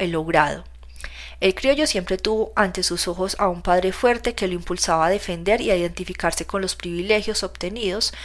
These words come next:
No solamente lo impulsaba a ser lo que él había sido, sino lo que para él el conquistador constituía el galardón de la hidalguía y del buen vivir.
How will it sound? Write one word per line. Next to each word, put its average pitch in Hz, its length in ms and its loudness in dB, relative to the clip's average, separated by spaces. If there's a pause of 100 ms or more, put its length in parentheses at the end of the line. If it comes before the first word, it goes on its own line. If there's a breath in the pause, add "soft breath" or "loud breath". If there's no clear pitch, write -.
(280 loud breath)
No 220 120 6
solamente 262 500 4
lo 262 80 0
impulsaba 190 540 2
a - 60 4
ser 220 240 4
lo 220 140 0
que 185 220 -2
él 170 80 -2
había 202 320 6
sido, 254 340 2 (320 loud breath)
sino 196 320 4
lo 214 120 0
que - 100 0
para 190 320 4
él 214 260 4
el 208 120 -2
conquistador 170 680 0
constituía 202 800 0 (320 loud breath)
el 180 220 4
galardón 170 680 2
de 180 100 2
la 165 140 2
hidalguía 165 580 2
y 196 80 -2
del 160 140 0
buen 151 240 -6
vivir. 151 340 -6